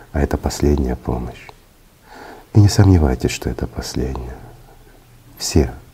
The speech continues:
ваши пророки об этом говорили. О наших временах, в которых нам выпала честь жить. Да, выпала честь,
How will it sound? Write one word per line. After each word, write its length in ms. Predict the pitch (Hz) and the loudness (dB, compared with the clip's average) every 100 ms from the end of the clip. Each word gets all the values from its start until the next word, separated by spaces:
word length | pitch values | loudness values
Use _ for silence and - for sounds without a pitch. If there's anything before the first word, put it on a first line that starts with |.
| - - - | -20 -20 -4
ваши 280 | 69 - - | -2 -2 -8
пророки 480 | - 69 73 73 | -6 -4 -4 -4
об 160 | 65 62 | -6 -6
этом 280 | 69 64 64 | -6 -6 -6
говорили. 480 | 69 67 65 - - - - - _ _ _ _ _ _ _ - - - | -4 -4 -6 -8 -12 -18 -20 -20 _ _ _ _ _ _ _ -20 -20 -6
О 100 | - | 2
наших 460 | 73 67 - - - | 2 2 -4 -10 -10
временах, 460 | 73 65 65 64 - - - - _ - - - - - - | -8 -6 -8 -10 -14 -18 -20 -20 _ -20 -20 -20 -18 -20 -20
в 120 | - | -2
которых 480 | 78 87 73 64 71 | 2 4 2 2 2
нам 300 | 78 90 92 - | 4 2 -2 -6
выпала 500 | 78 71 - 64 60 | -2 -2 0 -2 -2
честь 320 | - 71 65 | -4 -2 -2
жить. 360 | 64 65 64 - - _ _ _ _ _ - | -4 -8 -8 -10 -20 _ _ _ _ _ -6
Да, 320 | 69 69 64 - - - - - _ _ _ _ _ _ | -2 -2 -4 -12 -20 -20 -20 -20 _ _ _ _ _ _
выпала 480 | 80 90 - 69 64 | 4 4 4 0 0
честь, 560 | 62 - - 60 - | -6 -6 -4 -4 -6